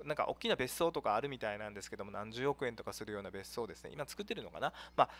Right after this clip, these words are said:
そういったやつっていうのはですね、あの、まあ、会社の資産になってる可能性もありますし、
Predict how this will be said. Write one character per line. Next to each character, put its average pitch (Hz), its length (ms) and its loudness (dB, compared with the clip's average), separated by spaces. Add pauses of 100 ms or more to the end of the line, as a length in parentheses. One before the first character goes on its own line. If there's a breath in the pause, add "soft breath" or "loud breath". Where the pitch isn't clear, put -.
そ - 160 6
う 247 40 12
い 254 40 4
っ - 20 0
た - 140 4
や 294 80 4
つ - 120 -10
っ - 40 -20
て - 120 2
い 196 60 6
う 170 40 4
の 135 80 2
は 107 80 4
で 101 80 -6
す - 100 -12
ね、 123 100 0
あ 127 120 6
の、 120 280 4
ま 127 60 6
あ、 - 60 -10
会 233 220 6
社 262 140 4
の 262 100 6
資 262 160 4
産 277 180 6
に 170 60 0
な 131 80 8
っ 127 40 2
て - 160 2
る 127 100 6
可 - 160 -2
能 131 140 4
性 139 200 4
も 123 140 8
あ 117 60 6
り 143 140 -2
ま 170 160 0
す - 120 -4
し、 131 260 -2